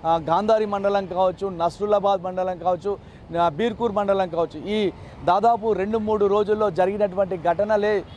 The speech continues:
నిదర్శనంగా చెప్పుకుంటారు. దాదాపు అరవై తొమ్మిది మందికి పైగా అనారోగ్యానికి గురయ్యారు, ఆసుపత్రుల పాలయ్యారు. వాళ్లకు ఈ క-, మత్తు మ-, ఈ కళ్ళు మందు సే-, కళ్ళు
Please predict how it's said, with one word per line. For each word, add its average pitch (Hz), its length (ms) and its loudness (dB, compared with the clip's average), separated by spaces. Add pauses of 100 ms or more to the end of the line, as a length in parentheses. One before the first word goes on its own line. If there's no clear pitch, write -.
(160)
నిదర్శనంగా 196 720 0
చెప్పుకుంటారు. 170 600 -2 (320)
దాదాపు 220 600 2
అరవై 214 320 2
తొమ్మిది 208 520 -4
మందికి 196 460 -2 (240)
పైగా 220 540 2 (120)
అనారోగ్యానికి 196 920 0
గురయ్యారు, 202 720 2 (240)
ఆసుపత్రుల 196 640 0 (180)
పాలయ్యారు. 180 760 -2 (160)
వాళ్లకు 214 540 2
ఈ 190 200 -4 (140)
క-, 165 180 0 (320)
మత్తు 196 300 -2
మ-, 233 260 0
ఈ 190 120 2
కళ్ళు 220 300 -2
మందు 226 280 -2
సే-, 170 300 0 (320)
కళ్ళు 214 400 2